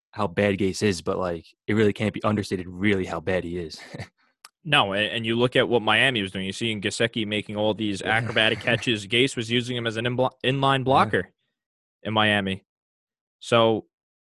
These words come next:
Speaker 2: like we talked about last week, we don't really know what a lot of these guys are because they're getting the worst possible coaching.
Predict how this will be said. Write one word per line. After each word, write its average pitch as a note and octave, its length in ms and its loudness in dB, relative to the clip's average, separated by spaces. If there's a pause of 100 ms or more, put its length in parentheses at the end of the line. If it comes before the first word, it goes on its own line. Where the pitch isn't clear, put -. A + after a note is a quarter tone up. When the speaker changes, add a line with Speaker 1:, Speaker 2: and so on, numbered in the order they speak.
(480)
Speaker 2:
like B2 260 4
we D#3 140 4
talked C#3 320 4
about C3 240 2
last A2+ 300 2
week, F2+ 260 -8
we G2 140 -6
don't B2 280 0 (120)
really B2 320 0
know A2 220 0
what A2 180 -2
a - 20 -2
lot G2 280 0
of G2+ 100 -8
these G2 180 -6
guys F2+ 300 -4 (100)
are G#2+ 340 0 (360)
because - 260 -8
they're G2+ 140 -4
getting G#2+ 320 0
the F#2+ 100 -8
worst G2 540 -4
possible G2 480 -4
coaching. - 480 -10